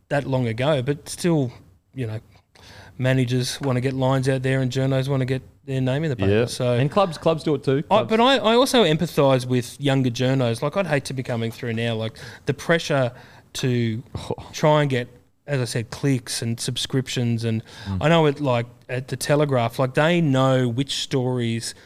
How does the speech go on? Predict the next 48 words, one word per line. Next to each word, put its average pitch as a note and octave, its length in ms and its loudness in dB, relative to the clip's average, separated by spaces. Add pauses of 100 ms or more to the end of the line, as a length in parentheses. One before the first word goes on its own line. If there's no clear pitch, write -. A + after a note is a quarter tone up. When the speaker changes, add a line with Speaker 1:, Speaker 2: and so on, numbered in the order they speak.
(100)
Speaker 1:
has C3+ 240 -2
actually B2 500 -2
got A#2+ 400 -4
a C3 80 -10
subscription A#2+ 720 -8
to B2+ 140 -10
their A2 280 -4
Speaker 2:
Yeah, D2+ 80 -2
wow. C#2+ 380 -4 (400)
Speaker 1:
So C3+ 400 0
if D#3+ 180 -6
you're E3+ 180 2
driven D#3 300 0
by A#2+ 220 0
that, B2 340 -2 (1080)
that's E3 200 -4
dangerous. A#2 440 -4
Speaker 2:
Yeah, G#2 160 4
yeah, F2 140 2
Speaker 1:
I, - 20 -2
Speaker 2:
for D3 60 2
Speaker 1:
I E3 240 2
Speaker 2:
sure. - 40 0
Speaker 1:
think C#3 200 -4
that's A#2 180 -6
dangerous. G#2+ 340 -12
Speaker 2:
Yeah, C3+ 160 4
yeah. G#2 200 4
It's, F2 240 -4
uh, F2 220 0
it, G2 200 -4
the G2+ 100 2
whole, A#2+ 380 2 (440)
the G#2 80 4
whole D#3+ 120 6
business G2+ 380 -4
model G2+ 220 0
with F#2 100 -2
journalism F#2 460 -2
is F2 140 -6
a G2+ 40 -4
really G2+ 140 2
tough - 300 -2
one C#3 180 -4
because A2+ 320 -4
you G#2+ 80 4
need G#2+ 260 2
revenue, F#2+ 520 0